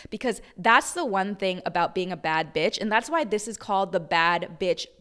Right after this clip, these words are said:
Boot Camp, because a bad bitch loves herself above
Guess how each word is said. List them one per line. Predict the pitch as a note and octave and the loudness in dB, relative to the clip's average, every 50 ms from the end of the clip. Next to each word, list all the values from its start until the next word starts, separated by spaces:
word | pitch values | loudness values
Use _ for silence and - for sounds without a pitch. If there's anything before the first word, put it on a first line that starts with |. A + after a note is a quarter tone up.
| - - - | -16 -6 -2
Boot | F3+ F#3 E3+ | -2 -2 -2
Camp, | - - C4 A#3+ C#4 D4 C#4 - - - - - - - - - | -2 -2 2 2 4 2 2 -2 -8 -16 -16 -20 -20 -20 -12 -8
because | - A3+ G#3 A#3 C4 A#3 A3+ A3 G#3+ A3 - - - - _ _ _ _ _ _ _ _ _ _ _ | -6 -6 -4 0 2 2 4 2 2 -2 -6 -10 -16 -20 _ _ _ _ _ _ _ _ _ _ _
a | - A3+ | 0 0
bad | F#3 F3 A3+ A3 A#3 C#4 D#4+ E4 A3+ F#3 | 2 4 4 6 6 8 6 4 2 0
bitch | G#3 G3+ A3 C4 C4 - - - - _ - | -2 -2 -2 -2 -4 -6 -10 -12 -12 _ -10
loves | G3+ G3+ G#3+ A#3 A#3 B3 C#4 D4+ C#4 D4 D4 - - - - - - | -8 -2 2 4 6 8 8 6 4 2 -4 -8 -8 -10 -12 -14 -6
herself | - C#4+ D4+ D4 - - - G3 E3+ E3+ - - - - - - | -2 0 0 0 0 0 2 2 4 4 2 0 -2 -4 -2 0
above | G3+ F3 D#3+ F#3+ E3+ E3+ F3 F3 | 0 0 2 2 2 2 2 0